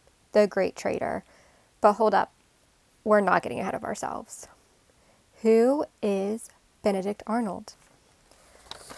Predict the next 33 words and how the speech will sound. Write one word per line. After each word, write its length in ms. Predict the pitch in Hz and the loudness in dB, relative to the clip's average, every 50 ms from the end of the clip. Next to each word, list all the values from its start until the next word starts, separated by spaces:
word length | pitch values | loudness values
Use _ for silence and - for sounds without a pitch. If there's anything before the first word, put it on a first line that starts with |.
| - - - | -20 0 4
Arnold 320 | - 226 233 247 285 320 339 | 6 6 6 6 4 2 0
was 160 | 349 330 - | 0 -2 0
born 220 | - - 226 226 | 2 4 4 4
in 100 | 233 247 | 4 2
Connecticut 540 | 247 - 262 240 202 196 202 - - 214 208 | 0 0 0 2 2 2 0 -2 -2 -2 -4
here 320 | - - - 233 220 220 214 | -4 -2 0 2 2 4 2
in 100 | 220 220 | 0 -2
the 80 | 220 | -4
colonies. 840 | - - - - 202 196 185 180 - - - - 226 - - - - _ _ _ _ | -6 -4 0 0 2 2 0 -4 -6 -8 -8 -8 -8 -8 -8 -8 -10 _ _ _ _
He 320 | - - - 226 220 220 | -18 -8 -4 -2 -2 -2
served 460 | 208 - - 220 208 202 202 196 - - | -2 -2 0 2 2 2 2 0 -4 -10
the 80 | 214 | -14
Patriots, 920 | - - - 202 190 - - - 262 277 277 285 - _ - - - - - - - _ _ _ _ _ _ - | -10 -4 -4 -4 -4 -4 -4 0 0 2 0 0 -4 _ -10 -10 -10 -12 -14 -18 -20 _ _ _ _ _ _ -20
the 60 | - | -20
colonists, 720 | - - 262 262 269 269 262 269 262 254 254 - - - - _ | -4 0 2 2 2 2 2 0 0 -2 -4 -8 -12 -16 -10 _
the 80 | - 220 | -10 -4
Continental 500 | - 220 208 - - 220 214 214 - - | -4 -4 -4 -2 -4 -4 -4 -4 -4 -4
Army. 460 | 208 202 202 202 202 202 202 208 208 - _ _ _ _ - - - _ | -2 -2 -2 -2 -2 -4 -4 -6 -8 -12 _ _ _ _ -20 -20 -18 _
They're 220 | - 208 202 - - | -2 0 0 2 2
all 120 | 202 196 | 2 0
the 80 | 196 202 | 0 -2
same, 460 | - - 202 190 190 190 208 240 247 - _ _ _ _ _ _ _ _ _ _ - | -4 -4 -4 -4 -4 -4 -6 -8 -10 -12 _ _ _ _ _ _ _ _ _ _ 0
until 320 | 269 262 254 - 294 302 | 0 0 0 0 -2 2
around 300 | 294 277 262 247 240 233 | 2 4 2 2 2 -2
seventeen 420 | - 214 208 208 202 - - 214 | -4 -4 -4 -6 -6 -6 -6 -6
seventy-nine. 680 | 202 - 202 196 196 196 202 - 220 - - - 214 208 _ _ _ _ _ _ - _ _ _ _ _ _ _ _ _ _ _ | -4 -4 -6 -6 -6 -8 -10 -10 -12 -12 -12 -12 -14 -16 _ _ _ _ _ _ -20 _ _ _ _ _ _ _ _ _ _ _
During 220 | - 247 247 262 | 2 2 2 2
his 180 | 269 320 330 - | 0 -4 -6 -4
time 180 | - - 247 247 | -2 -2 -2 0
with 120 | 254 262 | -2 -4
the 40 | - | -6
Continental 520 | - - 220 214 - - 226 247 - - - | -6 -4 -6 -4 -4 -6 -6 -4 -4 -4 -2
Army, 400 | 208 208 208 226 254 269 277 | -2 0 0 0 0 -2 -4